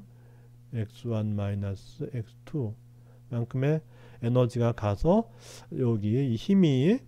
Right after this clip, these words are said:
요만큼 일해준 것만큼 센터 오브 매스의 병진 운동 에너지가 더 크죠.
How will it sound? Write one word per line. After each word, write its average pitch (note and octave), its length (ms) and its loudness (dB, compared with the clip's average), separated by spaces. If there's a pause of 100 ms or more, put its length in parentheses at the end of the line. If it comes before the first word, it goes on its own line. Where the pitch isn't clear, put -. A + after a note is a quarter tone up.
(320)
요만큼 C#3+ 580 4
일해준 C3 1160 0
것만큼 A#2 800 2 (1800)
센터 D#3+ 380 2
오브 B2+ 80 2
매스의 A2+ 480 2
병진 A2+ 400 0
운동 A2 200 0
에너지가 G#2 540 -2 (420)
더 G2 200 -4
크죠. - 520 -6